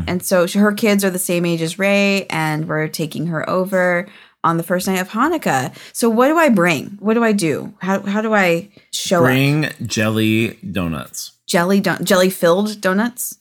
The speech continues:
Speaker 1: Yeah, jelly
Speaker 2: Okay.
Speaker 1: donuts. Sulfignote is what we call them. So the idea is everything has to be cooked in oil,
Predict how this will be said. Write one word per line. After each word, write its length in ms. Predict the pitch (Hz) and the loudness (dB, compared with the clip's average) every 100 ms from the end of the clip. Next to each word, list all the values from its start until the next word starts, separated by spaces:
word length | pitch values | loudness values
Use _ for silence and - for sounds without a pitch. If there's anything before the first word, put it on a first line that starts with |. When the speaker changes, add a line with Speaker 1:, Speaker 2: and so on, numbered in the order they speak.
| _ | _
Speaker 1:
Yeah, 220 | 92 104 - _ _ | -4 -2 -4 _ _
jelly 200 | - 87 92 | -4 -2 -2
Speaker 2:
Okay. 40 | |
Speaker 1:
donuts. 460 | 82 71 - - - | -4 -8 -10 -14 -12
Sulfignote 600 | - 120 117 104 98 85 - - | -4 -2 0 0 -2 -4 -8 -10
is 120 | 98 | -6
what 80 | 90 | -4
we 80 | |
call 160 | 87 85 | -4 -6
them. 160 | 78 80 | -6 -6
So 360 | - 127 110 - - _ _ - | 0 2 0 -4 -20 _ _ -2
the 280 | 127 127 - | 2 2 0
idea 420 | 117 110 127 143 98 | -2 0 2 2 2
is 180 | 90 - | 0 -2
everything 320 | 117 123 117 | -2 0 0
has 240 | 113 101 - | 0 -2 -4
to 60 | |
be 60 | 87 | -8
cooked 260 | - 90 95 | -10 -8 -6
in 180 | 82 | -6
oil, 300 | 82 80 - | -6 -8 -12